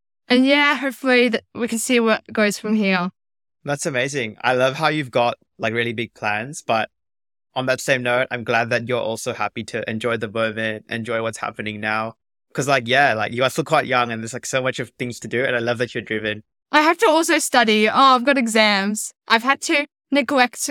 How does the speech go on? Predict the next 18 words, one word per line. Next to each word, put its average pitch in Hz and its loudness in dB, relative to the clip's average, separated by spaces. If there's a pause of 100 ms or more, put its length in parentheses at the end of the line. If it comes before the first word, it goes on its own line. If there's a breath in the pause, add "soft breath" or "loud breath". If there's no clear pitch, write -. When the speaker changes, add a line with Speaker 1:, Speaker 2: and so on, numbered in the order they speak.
Speaker 1:
Code 247 2
Green 220 4
a 214 0
bit 208 2
lately. 196 0
It's 247 -6
been 240 0
pretty 214 -2
sad, 175 0
but 208 -2
okay, 214 -2
like, 185 0
I've 214 -4
got 208 -2
my 202 2
friends 196 -4
to 214 -8
help. 175 -2